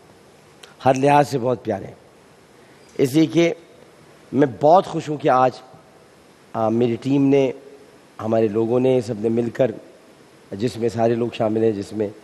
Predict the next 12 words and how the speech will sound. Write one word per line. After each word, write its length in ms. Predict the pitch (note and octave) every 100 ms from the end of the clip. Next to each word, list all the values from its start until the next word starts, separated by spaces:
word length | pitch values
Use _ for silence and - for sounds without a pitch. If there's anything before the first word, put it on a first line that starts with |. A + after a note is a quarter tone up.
| - - - - -
हमारे 360 | G#2+ A2 G#2+ G2 -
अदील 240 | G#2 A2 G2
सूरी 260 | G#2+ G#2
साहब 260 | F#2 G2+ F#2+
और 100 | G2
सारी 260 | G#2 G2
उनकी 180 | G2 F#2
टीम, 280 | F#2+ A2 G#2 -
ताहिरा 400 | B2 C3 C3 G2+ - - - - - -
ख़ास 220 | - A2+ -
तौर 100 | A2
पर, 140 | F#2